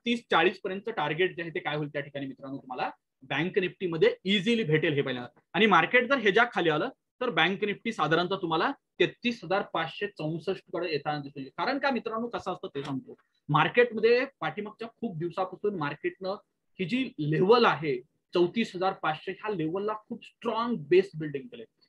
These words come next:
आणि समजा in case जर उद्या ह्याचा लेव्हलचं जर violation झालं, तर बँक निफ्टीमध्ये heavy sell off जो आहे,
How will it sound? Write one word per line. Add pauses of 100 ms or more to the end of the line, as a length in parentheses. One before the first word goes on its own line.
(140)
आणि
समजा (180)
in (160)
case
जर
उद्या
ह्याचा
लेव्हलचं
जर
violation
झालं, (380)
तर
बँक
निफ्टीमध्ये
heavy
sell
off
जो
आहे,